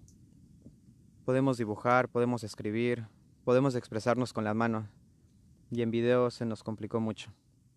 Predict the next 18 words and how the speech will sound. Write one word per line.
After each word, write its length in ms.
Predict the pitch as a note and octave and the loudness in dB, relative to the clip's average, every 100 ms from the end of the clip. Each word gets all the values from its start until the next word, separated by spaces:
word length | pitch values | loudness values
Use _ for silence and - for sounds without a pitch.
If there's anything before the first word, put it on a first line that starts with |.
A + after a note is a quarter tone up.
| _ _ _ | _ _ _
De 160 | C#3+ C3+ | -2 2
manera 280 | C#3 D#3 F#3 | 2 4 2
personal, 600 | C3 A#2+ B2 C3 D3+ - - - - - - - - - - _ - - _ _ _ _ _ | 0 -2 2 4 4 0 -10 -20 -20 -20 -20 -20 -20 -20 -20 _ -20 -20 _ _ _ _ _
co-, 440 | - D3 C#3 C3+ - _ _ _ _ _ _ _ _ | 4 8 8 6 0 _ _ _ _ _ _ _ _
me 160 | E3+ D#3 | 0 0
di 100 | F3 | 2
cuenta 300 | G3+ G3 F3+ | 0 4 4
de 60 | |
muchos 260 | C#3 C3+ D3 | 4 -2 -4
problemas 440 | C3 A#2+ B2+ C3 | 0 2 2 0
que 60 | - | 0
había 380 | A#2 B2 B2 A#2+ | 0 2 2 0
en 100 | A#2 | -4
mi 60 | |
casa 320 | - B2+ A#2+ A#2 | 0 0 0 -4
en 60 | |
cuestión 280 | A2+ - B2+ | -6 -2 0
espacial, 600 | B2 - - A#2+ A2 G2 | 0 -4 2 4 4 -4